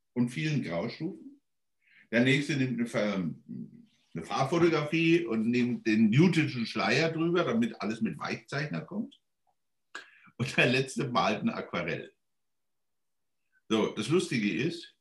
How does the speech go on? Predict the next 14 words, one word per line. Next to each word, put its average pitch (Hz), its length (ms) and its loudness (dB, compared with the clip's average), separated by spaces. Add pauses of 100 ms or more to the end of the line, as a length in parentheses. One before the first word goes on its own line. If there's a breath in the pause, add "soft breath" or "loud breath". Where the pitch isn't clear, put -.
welches - 520 -2
Bild 131 240 -4
stimmt - 360 -8
jetzt - 240 -6
wirklich? - 480 -14 (1500 soft breath)
Ist 151 160 4
es 160 180 0
das, 160 360 4
wie 156 240 -2
ich 143 120 -6
meine 131 320 0
Firma 104 400 0
sehen 101 420 -2
will? 170 260 -4